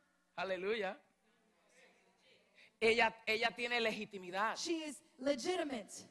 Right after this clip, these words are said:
Speaker 1: Ella es la libertad.
Speaker 2: She is the
Speaker 1: Representa
Speaker 2: freedom.
Speaker 1: libertad, una
Speaker 2: She
Speaker 1: relación
Speaker 2: represents
Speaker 1: de
Speaker 2: freedom.
Speaker 1: libertad.
Speaker 2: A, a relationship of freedom.
Speaker 1: Ella es la esposa legítima.
Speaker 2: She is the legitimate
Speaker 1: Ella
Speaker 2: wife.
Speaker 1: es la que hereda.
Speaker 2: She is the one that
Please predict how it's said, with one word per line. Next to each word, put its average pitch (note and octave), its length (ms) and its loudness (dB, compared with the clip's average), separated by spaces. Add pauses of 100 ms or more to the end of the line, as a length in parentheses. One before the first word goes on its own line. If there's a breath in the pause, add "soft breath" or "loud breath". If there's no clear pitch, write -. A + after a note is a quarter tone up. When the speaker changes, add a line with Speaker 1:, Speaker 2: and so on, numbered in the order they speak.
(500)
Speaker 1:
Ella G#3+ 600 4 (460 soft breath)
es A#3 220 4
la G#3+ 180 6
libertad. F#3+ 680 0
Speaker 2:
She E4 240 -4
is C#4+ 140 -4
the C#4 100 4
Speaker 1:
Representa B3 600 2
Speaker 2:
freedom. G#3 40 2
Speaker 1:
libertad, F#3+ 480 -2
una G#3 160 -6
Speaker 2:
She D#4+ 60 0
Speaker 1:
relación D#4 220 6 (100)
Speaker 2:
represents D#4 380 2
Speaker 1:
de - 240 -10
Speaker 2:
freedom. B3+ 280 4
Speaker 1:
libertad. A#3 540 2
Speaker 2:
A, C#4 60 4 (240)
a D4 40 0
relationship D4 640 2
of B3+ 100 -6
freedom. C4+ 360 6
Speaker 1:
Ella C4+ 340 8
es C#4 160 0
la G#3 260 6
esposa C#4 760 0
legítima. G#3 520 0 (120)
Speaker 2:
She F#4 220 2
is F4 120 4
the D#4+ 160 6
legitimate D#4+ 560 2
Speaker 1:
Ella C#4 380 10
Speaker 2:
wife. C#4+ 160 8
Speaker 1:
es C#4+ 80 6
la B3+ 260 8
que A3 160 4
hereda. A3 600 4
Speaker 2:
She G#4 120 6
is G4+ 140 8
the F#4 80 4
one F4 140 6
that E4 140 2